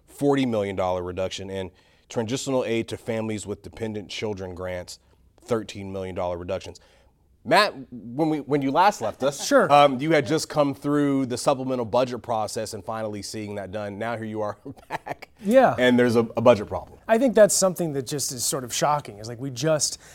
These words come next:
Speaker 2: came out of this. We went through that whole supplemental budget fight and how long it took to get that over the finish line. And it was like, "Finally, that's done. We can move on to the next fiscal year and focusing on that." But here we are back in the weeds yet again. Now, a couple of things that's been kind of interesting as I kind of catch up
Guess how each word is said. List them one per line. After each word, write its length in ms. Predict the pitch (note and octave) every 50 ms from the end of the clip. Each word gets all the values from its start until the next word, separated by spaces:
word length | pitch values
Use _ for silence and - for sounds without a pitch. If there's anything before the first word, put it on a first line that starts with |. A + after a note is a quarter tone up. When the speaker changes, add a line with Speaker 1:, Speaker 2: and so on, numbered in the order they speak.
| - - - _
Speaker 2:
came 280 | - - E3 D#3 D3 D3
out 180 | C#3+ D#3 E3 D#3
of 160 | C#3+ A2 F#2+
this. 180 | G#2+ G#2 -
We 100 | - C#3+
went 200 | B2+ C3+ D3 C#3
through 200 | - D#3 F3 F3
that 140 | E3 D#3+ C3+
whole 160 | A#2+ C3 C3
supplemental 540 | A#2 - - D3 C3 - C3+ C3 B2 A#2 A#2
budget 320 | A2 B2 A#2 A2 A2+ A2+ -
fight 160 | - A#2+ A2
and 80 | G#2+
how 120 | A2 B2 C3
long 420 | B2+ C#3 C#3+ D#3 E3+ F#3+ G3 F3+
it 100 | D3+ -
took 180 | - C3+ A2 -
to 100 | - C#3
get 180 | A#2 C3+ A2 G#2+
that 220 | C#3 C#3 D#3+ D#3+
over 160 | D#3 C3+ C#3
the 80 | B2 A#2
finish 360 | G#2+ - B2 A#2 A2 G#2 -
line. 220 | A#2 G#2+ G#2+ A2 A2
And 100 | A2 A2+
it 40 |
was 100 | A2+ A2+
like, 160 | A#2 A#2+ A2+ -
"Finally, 400 | - F#3+ A3 B3+ B3 A3+ G#3 F#3+
that's 240 | F3 E3 D3+ B2
done. 240 | B2 B2+ C#3+ C3+ B2+
We 80 | A#2+ A#2+
can 160 | A2+ B2 B2
move 180 | C3 C#3+ D3+ C#3+
on 280 | D3 D3 C#3+ C#3 C3+ - - - - -
to 100 | D#3+ D#3+
the 100 | D#3 D#3
next 300 | D#3 D#3+ D3+ - - -
fiscal 400 | D#3+ D#3 - - - D#3+ D3 C#3
year 260 | C3+ C3+ C3 C3 B2+
and 100 | A#2+ A2+
focusing 460 | - C#3 C3+ A#2+ A#2+ A2 C3 B2 A#2
on 120 | A#2 A#2
that." 200 | C#3+ D#3 D#3+ D#3
But 80 | - -
here 180 | - - E3+ E3
we 140 | D#3 D#3
are 200 | D3 D3 C#3+ B2+ - - - - - -
back 280 | - E3 D#3+ F3 E3 -
in 60 | D#3+
the 80 | D3 C#3
weeds 460 | C3 D3+ D3 D3 C#3+ C#3 A#2+ - - E3
yet 180 | C3 C3 B2
again. 380 | A#2+ A2 G#2+ D3+ D3+ C3+ A2+ A2
Now, 100 | A#2+ B2+
a 60 | C#3+
couple 260 | - G#3+ G#3 - C#4+
of 80 | B3+ F3+
things 240 | - F#3+ F3+ F3 D3
that's 120 | D3+ -
been 140 | - D3+ C3+
kind 200 | - D3+ D#3 D3+
of 80 | B2+ D3
interesting 520 | C#3+ D3 - - D3 C3+ B2+ A#2 - A#2+
as 120 | A#2+ A#2
I 160 | C3+ C3 C3+ C3
kind 260 | - - D3+ B2+ G#2+
of 140 | - - -
catch 280 | - - F3+ - -
up 220 | F3 E3 D#3+ D#3